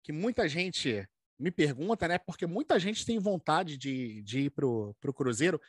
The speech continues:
Eu fui no Kiss Cruise cinco, que foi em dois mil e quinze. Infelizmente, só não pude ir depois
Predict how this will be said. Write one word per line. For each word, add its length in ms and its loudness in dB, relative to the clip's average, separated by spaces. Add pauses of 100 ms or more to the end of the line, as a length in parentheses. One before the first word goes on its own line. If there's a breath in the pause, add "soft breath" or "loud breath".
(120)
Eu 100 4
fui 180 -4
no 80 -2
Kiss 240 0
Cruise 400 2
cinco, 480 2
que 120 -18
foi 360 0 (320)
em 140 -6
dois 160 6
mil 140 0
e 20 -10
quinze. 460 -4 (680 soft breath)
Infelizmente, 760 2
só 120 2
não 140 0
pude 400 -4
ir 140 2
depois 720 4